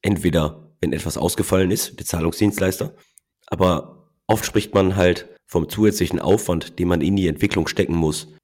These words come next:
um skalieren zu können, um Ausfälle abfangen zu können. Also teuer im Sinne von Aufwand ist, glaube ich, der höhere Kostenfaktor.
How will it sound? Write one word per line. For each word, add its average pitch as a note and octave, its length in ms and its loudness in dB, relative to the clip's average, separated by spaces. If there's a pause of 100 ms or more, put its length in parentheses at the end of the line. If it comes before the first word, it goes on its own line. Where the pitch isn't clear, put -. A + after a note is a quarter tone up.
um G#2+ 340 0
skalieren E2+ 460 2
zu - 140 -4
können, F#2 360 -2 (160)
um F#2+ 480 0
Ausfälle D#2+ 540 0
abfangen - 440 -4
zu - 120 -12
können. - 320 -12 (320)
Also D#2 380 -4 (120)
teuer F2+ 640 2
im E2 140 -4
Sinne D#2 220 -2
von D2 220 -8
Aufwand D#2 640 0
ist, - 140 -12
glaube D2+ 220 -4
ich, - 280 -14 (140)
der D#2 120 -4
höhere D#2+ 300 2
Kostenfaktor. - 800 -12